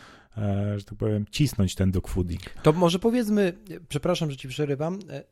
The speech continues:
Speaker 2: co znaczy małej, żeby też podać pewną skalę. Ja, ja teraz się jeszcze odniosę do tej skali, mm, więc no, ile osób teraz u was jakby pracuje?
Speaker 1: E, dwadzieścia pięć osób.
Speaker 2: Okej, bo powiedziałeś, że, mm, to jest normalne dla, e, firm z, e, segmentu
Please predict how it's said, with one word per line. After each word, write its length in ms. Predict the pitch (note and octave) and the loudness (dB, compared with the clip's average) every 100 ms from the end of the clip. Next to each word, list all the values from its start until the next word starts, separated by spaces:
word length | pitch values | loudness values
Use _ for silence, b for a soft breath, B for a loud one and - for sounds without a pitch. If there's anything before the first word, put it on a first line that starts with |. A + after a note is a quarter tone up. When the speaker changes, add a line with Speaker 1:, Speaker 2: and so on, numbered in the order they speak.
| _ _ _ _ _ | _ _ _ _ _
Speaker 2:
co 160 | F#3+ | 0
znaczy 320 | E3+ F3 - D#3 | 4 2 2 2
małej, 360 | C3 G2+ G2 | 2 2 0
żeby 240 | - F3+ G3 | -4 -4 -2
też 220 | G#3+ - | 0 0
podać 300 | G#3 F3+ E3+ | 2 2 2
pewną 280 | E3+ E3 D#3 | 0 2 -2
skalę. 340 | - B2+ A#2+ | 0 0 2
Ja, 100 | D#3+ F3 - - | 2 0 -8 -16
ja 200 | F3 F3+ E3+ | -4 -4 -2
teraz 180 | E3+ F#3+ - | 0 0 -2
się 40 | E3+ D3+ E3+ | -12 -10 -8
jeszcze 140 | - | -8
odniosę 420 | D#3+ F3 E3+ B2 | -2 2 4 4
do 120 | A2 | -2
tej 140 | G#2 A#2 | -2 -4
skali, 420 | - A#2 A#2+ C#3 B B B _ | 0 0 0 -2 B B B _
mm, 760 | D3+ B2+ B2+ B2 B2+ B2 B2+ C#3+ | -8 -4 -4 -2 -2 -4 -6 -4
więc 200 | D3 C#3+ | -4 -2
no, 120 | D#3+ G3+ | -4 -2
ile 240 | F3 D3+ | 2 4
osób 260 | C#3 C3+ A#2+ | 2 -2 -6
teraz 260 | B2 A#2 | -4 -4
u 60 | B2 | -4
was 160 | A2 | -4
jakby 180 | G#2 G#2 | -4 -6
pracuje? 440 | - G#2 G#2 G2+ F#2+ - - | -8 -10 -10 -12 -12 -16 4
Speaker 1:
E, 240 | B2+ D#3 | 6 6
dwadzieścia 360 | E3+ F3 - B2+ | 6 4 6 6
pięć 200 | A#2 G2+ | 4 4
osób. 240 | F2 G2 | 0 -2
Speaker 2:
Okej, 300 | B2+ G#2+ F2+ B B - | -2 -2 -2 B B -4
bo 80 | C3 | 0
powiedziałeś, 640 | E3 E3+ E3 G#3+ A#3 F#3 | 0 0 0 0 -2 -4
że, 220 | F3 E3+ - | -4 -6 -6
mm, 160 | - - | -12 -10
to 120 | F3+ | -4
jest 160 | F#3 E3 | -4 -2
normalne 520 | E3+ D#3 E3+ F#3 F3+ | -4 0 0 0 0
dla, 160 | D3 C#3+ | 0 0
e, 40 | - - D3 C3+ C3 B2+ | -2 -10 -10 -8 -8 -8
firm 300 | - D#3 C#3+ | -4 -2 -4
z, 60 | C3+ | -6
e, 360 | - C3+ C3 | -6 -4 -4
segmentu 480 | B2+ A#2+ B2+ B2+ B2+ | -6 -8 -6 -6 -8